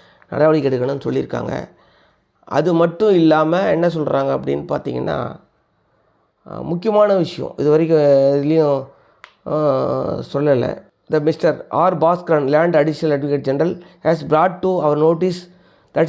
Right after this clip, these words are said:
Section one thirty-four of Tamil Nadu Urban and Local Bodies Act nineteen ninety-eight stipulates that where the construction, reconstruction or modification of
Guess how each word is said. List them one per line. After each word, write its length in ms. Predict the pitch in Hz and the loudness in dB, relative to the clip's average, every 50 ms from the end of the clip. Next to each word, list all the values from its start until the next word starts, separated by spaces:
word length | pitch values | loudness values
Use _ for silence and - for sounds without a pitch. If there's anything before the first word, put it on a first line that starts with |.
| - | 0
Section 460 | - 156 - - 170 151 147 - - | 0 0 0 0 -2 -2 -2 -6 -4
one 220 | - 143 175 208 175 | -2 0 0 2 2
thirty-four 420 | 202 180 170 170 185 160 160 170 | 2 0 2 0 0 0 2 2
of 160 | 175 175 175 | 2 0 0
Tamil 240 | - 143 139 170 185 | 0 0 0 2 2
Nadu 280 | 185 185 190 185 156 160 | 4 4 4 4 2 2
Urban 220 | 147 160 170 170 | 2 0 0 2
and 200 | 160 156 151 143 | 2 0 0 0
Local 260 | 156 165 165 180 165 | 0 0 0 0 0
Bodies 280 | 151 156 147 143 135 135 | 2 2 0 0 0 -2
Act 200 | 139 143 143 - - _ _ _ _ _ _ _ - | -4 -6 -6 -10 -18 _ _ _ _ _ _ _ -4
nineteen 300 | 135 151 160 160 175 - | -2 0 2 2 2 2
ninety-eight 420 | 151 147 143 135 143 151 165 165 - - | 2 2 2 2 2 0 0 0 -2 -6
stipulates 460 | 170 143 170 170 175 185 180 180 180 | -8 -4 0 0 2 2 0 -2 -2
that 160 | - 135 123 - - - | -2 -2 -2 -4 -4 -2
where 320 | 131 151 175 208 208 180 | 0 2 4 2 2 0
the 80 | 165 - | -2 -2
construction, 580 | - 139 147 147 - 165 160 160 - 175 165 | 0 -2 -2 0 0 -2 -2 0 0 -2 0
reconstruction 800 | 143 147 160 170 165 - 151 147 147 - 143 - - 165 180 180 - - - _ - - _ _ _ _ _ - - | 2 2 0 0 2 0 -2 -2 -2 -4 -6 -6 -6 -8 -8 -8 -12 -18 -20 _ -20 -20 _ _ _ _ _ -4 -2
or 60 | 147 151 143 143 143 | -2 0 0 2 2
modification 560 | 156 175 180 175 175 165 165 156 139 156 143 151 143 | 2 2 0 -2 -2 -2 -2 -2 -4 -4 -4 -4 -4
of 60 | 139 | -4